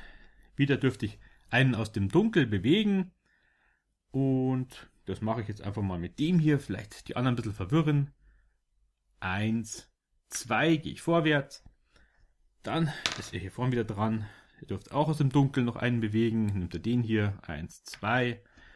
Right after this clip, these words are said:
Und er ist wieder dran. Hat eine drei gewürfelt. Eins, zwei, auslassen.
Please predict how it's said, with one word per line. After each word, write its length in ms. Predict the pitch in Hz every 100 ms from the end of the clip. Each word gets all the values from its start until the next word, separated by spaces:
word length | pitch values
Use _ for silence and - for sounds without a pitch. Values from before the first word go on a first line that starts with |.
| _ _ _ - - -
Und 360 | 196 202 196 -
er 140 | 123
ist 120 | 123
wieder 140 | - 90
dran. 640 | - 117 151 180 180 - _ _ _ _
Hat 80 | -
eine 140 | 92
drei 400 | 90 110 120 160
gewürfelt. 760 | 151 135 143 135 - 127 - - - _ _ _ _ _ -
Eins, 380 | 110 113 107
zwei, 460 | - - 98 98 101 _ _
auslassen. 720 | - 90 - - - - -